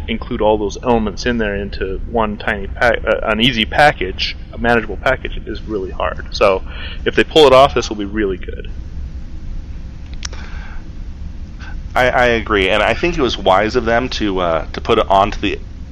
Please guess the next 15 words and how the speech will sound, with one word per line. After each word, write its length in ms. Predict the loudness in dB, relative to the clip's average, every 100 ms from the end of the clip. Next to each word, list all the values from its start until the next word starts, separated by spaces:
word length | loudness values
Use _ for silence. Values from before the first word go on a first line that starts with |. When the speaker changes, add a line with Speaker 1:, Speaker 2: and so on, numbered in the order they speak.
| -4
Speaker 2:
Windows 420 | -2 2 2 2 0
eight, 380 | -2 -2 -6 -8 -10 -10 -8 -4
because 240 | 0 2
I've 260 | 4 2 0
seen 420 | -2 0 -2 -2 0
other 240 | 2 2
game 320 | 0 0 -2
creators 460 | -2 0 2 2 2
like 220 | 0 2
this 280 | 0 0 0
where 140 | 0
it's 100 | -2 0
on 220 | 2 2
the 80 | 0
console 640 | -2 0 0 0 0 0